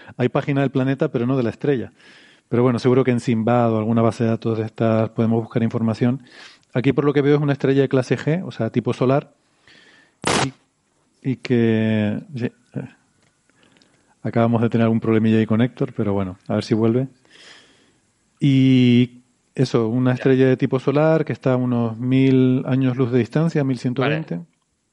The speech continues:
Speaker 2: Una cosa, o sea, se me ha ido un poco el esto al intentar recargar páginas y tal. En la Wikipedia, mira a ver en las referencias si hay algún paper.
Speaker 1: Eh, estoy mirando la del planeta porque no hay página de la estrella.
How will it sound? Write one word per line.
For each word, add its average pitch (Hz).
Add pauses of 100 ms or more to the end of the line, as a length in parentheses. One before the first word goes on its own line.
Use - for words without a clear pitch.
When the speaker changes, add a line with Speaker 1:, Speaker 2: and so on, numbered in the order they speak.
Speaker 2:
Una 147
cosa, 156
o -
sea, 127
se -
me 139
ha 147
ido 165
un 165
poco 160
el 160
esto 165
al 139
intentar 127
recargar 139
páginas 135
y -
tal. 139 (960)
En 143
la 143
Wikipedia, 160
mira 147
a -
ver 156
en 147
las 135
referencias 123
si -
hay 127
algún 123
paper. 113 (1400)
Speaker 1:
Eh, 127 (140)
estoy 151
mirando 165
la 165
del 160
planeta 135
porque 113
no 123
hay 131
página 139
de 127
la 120
estrella. 107